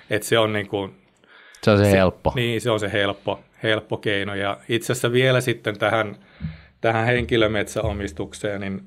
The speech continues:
Speaker 1: niin, niin toki sitten niin kuin metsäomistaja, jos sillä on, on vaikka kertapuukauppa kohtalaisen iso,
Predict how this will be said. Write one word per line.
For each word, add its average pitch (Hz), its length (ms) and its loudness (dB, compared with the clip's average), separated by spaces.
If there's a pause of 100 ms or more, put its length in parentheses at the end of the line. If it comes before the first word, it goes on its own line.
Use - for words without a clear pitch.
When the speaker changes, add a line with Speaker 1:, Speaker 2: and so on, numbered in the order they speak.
(140)
Speaker 1:
niin, 104 220 0
niin 101 380 -2 (340)
toki 117 320 2
sitten 113 360 0
niin 104 160 -4
kuin 104 260 -2 (180)
metsäomistaja, 107 920 -2 (140)
jos 110 220 -2
sillä 104 280 -2
on, 101 260 -4 (580)
on 110 160 0
vaikka 107 300 0 (560)
kertapuukauppa 104 1300 0
kohtalaisen 101 720 -2
iso, 120 560 0